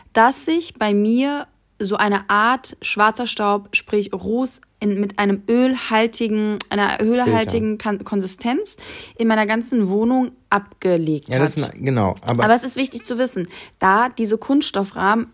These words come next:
Speaker 1: viel krasser verschmutzt waren als normale. Das heißt, ich musste einen Kunststoffreiniger besorgen und, äh, den konnte man dann ho-, also konnte man, musste man nicht, ähm,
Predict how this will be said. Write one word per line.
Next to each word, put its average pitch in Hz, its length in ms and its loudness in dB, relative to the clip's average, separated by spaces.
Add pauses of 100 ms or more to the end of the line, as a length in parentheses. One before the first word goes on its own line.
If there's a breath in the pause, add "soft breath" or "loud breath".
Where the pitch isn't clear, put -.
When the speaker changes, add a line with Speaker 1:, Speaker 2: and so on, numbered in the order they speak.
Speaker 1:
viel 294 520 0
krasser 247 600 -2
verschmutzt 226 600 -2
waren 208 300 0
als 196 400 2
normale. 160 640 0 (360 loud breath)
Das 202 160 -6
heißt, 240 200 2
ich 226 80 -4
musste 220 220 -2
einen 185 80 -4
Kunststoffreiniger 180 840 -2
besorgen 196 560 -2 (500 loud breath)
und, 226 460 4
äh, 214 160 4
den 240 200 2
konnte 240 260 -2
man 214 100 0
dann 208 200 0
ho-, 233 180 2
also 185 160 -2
konnte 202 260 -2
man, 202 160 0
musste 208 220 0
man 202 220 2
nicht, 214 280 -4
ähm, 185 460 -2